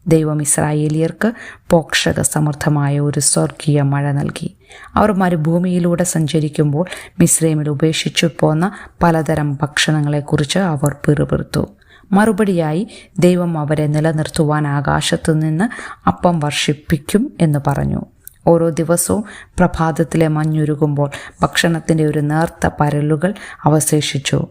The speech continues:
ഏകദേശം ഇരുപത് ലക്ഷം ഇസ്രായേലിയർക്ക്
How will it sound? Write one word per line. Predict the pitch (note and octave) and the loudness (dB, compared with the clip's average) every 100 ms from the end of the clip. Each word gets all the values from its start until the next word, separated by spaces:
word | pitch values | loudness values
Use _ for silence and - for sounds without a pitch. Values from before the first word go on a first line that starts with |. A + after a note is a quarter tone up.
| _ - | _ 0
ഏകദേശം | - D3 D3 D3+ D3+ F#3 G3 - | 2 2 0 0 0 -2 -4 0
ഇരുപത് | F3 F#3 F#3 G3 F#3 | 2 2 2 0 0
ലക്ഷം | E3+ D3+ - D#3 D#3 | 0 -2 -2 0 0
ഇസ്രായേലിയർക്ക് | D3 - D3 D3 D3 D3 D3 - G3 | 0 0 0 0 0 0 -2 0 -2